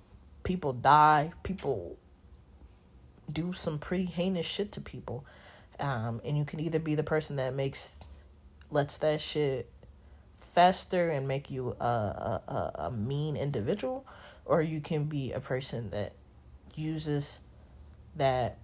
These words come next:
fucked up shit to see better in the world and in turn see better in yourself. Um,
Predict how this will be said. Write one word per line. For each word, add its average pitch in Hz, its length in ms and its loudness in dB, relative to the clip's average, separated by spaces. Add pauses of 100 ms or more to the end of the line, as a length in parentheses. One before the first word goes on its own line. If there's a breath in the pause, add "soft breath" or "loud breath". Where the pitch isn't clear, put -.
fucked - 320 4
up 147 160 4
shit - 400 -4 (400 loud breath)
to - 100 -6
see 139 520 0 (320)
better 143 340 4
in 135 100 0
the 120 80 0
world 123 380 2
and 139 160 0
in 135 140 -2
turn 135 300 0
see 123 200 -2
better 113 240 -2
in 98 140 -6
yourself. - 420 -2 (1400 soft breath)
Um, 151 380 -4